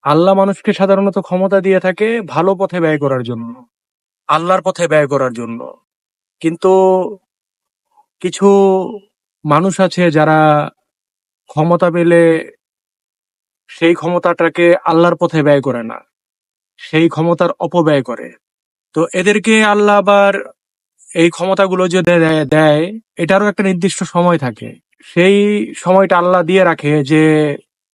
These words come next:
আমি তো, আমি তোমাকে ক্ষমতা দিলাম, আমি দেখি তুমি কি করতে পারো, মানে কোন পথে ব্যয় করো। যদি খারাপ পথে ব্যয় করো, তোমার খারাপ পথে ব্যয় করার জন্য একটা নির্দিষ্ট কাল আমি দিয়ে দিয়েছি তোমাকে। তুমি সেই নির্দিষ্ট কাল পর্যন্ত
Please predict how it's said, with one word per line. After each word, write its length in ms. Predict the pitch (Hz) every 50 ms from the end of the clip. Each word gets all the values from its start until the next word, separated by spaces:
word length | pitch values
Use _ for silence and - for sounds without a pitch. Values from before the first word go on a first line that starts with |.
| _ _ _
আমি 200 | - - 170 165 170
তো, 80 | 160 - -
আমি 180 | 175 160 165 170
তোমাকে 300 | - 170 175 175 143 190 170
ক্ষমতা 380 | - 160 170 170 175 170 175 165
দিলাম, 320 | 165 170 180 196 190 165 131 113 110 - _ _ _ _ _ _ _ -
আমি 180 | 143 143 156 160
দেখি 240 | 143 170 170 - 202 196
তুমি 180 | 196 180 185 170
কি 120 | 175 180
করতে 260 | 156 175 147 127 147
পারো, 220 | 131 127 123 117 117 113 - _ _ -
মানে 160 | 151 143 143
কোন 180 | 143 - 180 185 175
পথে 200 | 185 175 147 170 165
ব্যয় 200 | 156 151 151 143
করো। 240 | - 123 120 113 - - _ _ _ _ _ _ -
যদি 300 | 135 143 139 160 160 160 160 160 156 147 151 - - _ _ _ _ _ _ _ _ _ _ _ _ _ _ _ _ _ _ -
খারাপ 240 | - 156 160 170 -
পথে 220 | - 185 - 180 185
ব্যয় 180 | 170 180 185 175
করো, 260 | 202 208 208 196 147 120 113 110 - _ _ _
তোমার 200 | - 156 165 170
খারাপ 280 | - - - 180 185 - _
পথে 200 | 202 170 175 196 180
ব্যয় 180 | 185 185 185
করার 240 | 175 190 190 190 185
জন্য 220 | 170 185 185 185 185
একটা 280 | 180 170 - - 180 180 180 185 -
নির্দিষ্ট 420 | 147 151 165 170 156 190 165 - - 196
কাল 220 | - 185 185 180 175
আমি 140 | 170 165 160
দিয়ে 180 | 151 160 160 156
দিয়েছি 280 | 151 147 131 - - 117
তোমাকে। 360 | 127 120 117 117 - - - 131 135 _ _ _ _ _ _ _ _ _ _ _ _
তুমি 140 | 160 156 165
সেই 220 | - - 175 185
নির্দিষ্ট 400 | 180 175 180 165 165 202 165 - -
কাল 200 | 185 - 185 185 190
পর্যন্ত 420 | 170 196 190 175 196 190 196 175